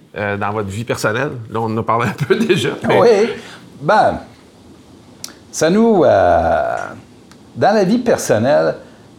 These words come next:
Speaker 2: je dirais ceci, ça, ça nous apprend à, à mieux comprendre les gens. Si on est un bon négociateur, Richard, les gens nous parlent toujours. C'est pas nécessairement ce qu'ils disent.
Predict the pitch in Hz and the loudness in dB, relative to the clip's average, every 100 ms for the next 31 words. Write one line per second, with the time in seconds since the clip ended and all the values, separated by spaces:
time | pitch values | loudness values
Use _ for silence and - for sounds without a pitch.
0 | - - - - - - - 120 110 139 | -20 -20 -20 -20 -20 -20 -12 -4 0 2
1 | 196 247 - 131 - 175 135 - 131 - | 0 0 -2 -4 -4 -6 -8 -4 -4 -2
2 | 165 160 156 180 175 202 226 208 98 104 | -2 0 2 0 0 0 0 0 0 2
3 | 104 95 90 87 87 82 80 80 85 - | 2 4 2 2 2 0 -2 -2 -4 -6
4 | 110 - - - - - - - - - | -14 -20 -20 -20 -20 -20 -20 -20 -20 -12
5 | - 101 110 170 - 110 92 117 135 117 | -6 0 0 0 0 -2 0 0 0 -2
6 | 87 78 87 135 233 - - - - - | -4 -4 -4 -4 -6 -10 -20 -20 -20 -20
7 | - - - - - 254 233 143 - 110 | -20 -20 -20 -12 -2 2 4 2 2 2
8 | 95 131 113 92 85 - 73 - 78 90 | 2 2 2 0 -4 -4 -6 -2 -2 -2
9 | 87 85 - - 73 71 76 82 90 - | -6 -10 -16 -8 -6 -4 -8 -10 -18 -20
10 | - - - - - 101 101 165 147 90 | -20 -20 -20 -20 -4 -2 0 0 0 -2
11 | 110 101 87 80 104 78 71 - - - | -2 -2 -4 -10 -12 -12 -14 -18 -20 -20
12 | - - - - - - - - - - | -20 -20 -20 -20 -20 -20 -20 -20 -20 -20
13 | - - - - - 160 135 - 113 101 | -20 -20 -20 -20 -6 -4 -4 -2 -2 -2
14 | 107 - 92 73 85 80 - - | -4 -6 -12 -12 -12 -14 -18 -20